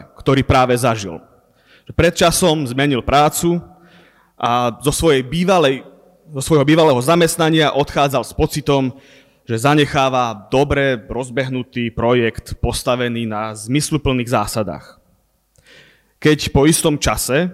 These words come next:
však prišiel na návštevu, tak si uvedomil, že čosi ako inštitučná pamäť je slabšie, ako čakal. Že zásady a hodnoty, o ktoré sa dlhodobo snažil,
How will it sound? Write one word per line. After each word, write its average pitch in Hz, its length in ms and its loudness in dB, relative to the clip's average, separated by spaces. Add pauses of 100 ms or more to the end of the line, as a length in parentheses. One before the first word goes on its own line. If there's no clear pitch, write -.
však - 220 -4
prišiel 180 320 2
na 165 100 0 (140)
návštevu, 117 480 -4 (1080)
tak 156 200 -2
si - 160 -6
uvedomil, 143 520 2
že 117 160 -2
čosi 165 440 0
ako 117 400 -4
inštitučná 175 720 -2
pamäť 110 640 -2 (360)
je 131 80 -4
slabšie, 196 440 0
ako 151 200 0
čakal. 101 400 -6 (1300)
Že - 120 -16 (120)
zásady 156 560 2 (560)
a 98 80 -12
hodnoty, 139 720 2 (320)
o 123 120 -4
ktoré 131 360 -2
sa 123 160 -4
dlhodobo 156 640 0
snažil, 120 640 -4